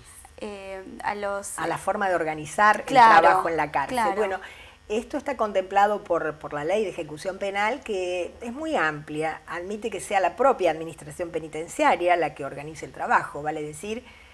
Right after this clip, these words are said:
Speaker 2: que sea la que proporcione la materia prima, las herramientas, formule el plan de trabajo, se apropie de, del fruto de este trabajo y a cambio pague una remuneración.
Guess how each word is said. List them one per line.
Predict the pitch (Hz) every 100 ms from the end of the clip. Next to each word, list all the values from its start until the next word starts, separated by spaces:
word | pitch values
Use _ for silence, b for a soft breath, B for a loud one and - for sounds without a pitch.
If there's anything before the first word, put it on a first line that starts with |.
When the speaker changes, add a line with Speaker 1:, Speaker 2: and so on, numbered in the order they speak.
| B B -
Speaker 2:
que | 175
sea | 165 185 180 180
la | 170 165
que | 165 175 190 -
proporcione | 165 151 147 - 160 160
la |
materia | 143 147 151 147 147
prima, | 185 214 220 208
las | 180 156 151
herramientas, | 147 147 160 190 202 196 190 190 185 185
formule | - 160 160 180 170
el |
plan | 156 156 165
de | 156
trabajo, | 156 165 190 202 - - 185 190 B B B - -
se | - 147
apropie | 143 226 247 - 175 156
de, | 156 147 143 85 80
del | 147 135
fruto | - - 220 214 165
de | 151
este | 147 160
trabajo | 151 156 190 233 220 - 233 254 - B B -
y | 220
a | 208
cambio | 208 233 269
pague | 185 185
una | 180
remuneración. | 160 147 139 135 - - -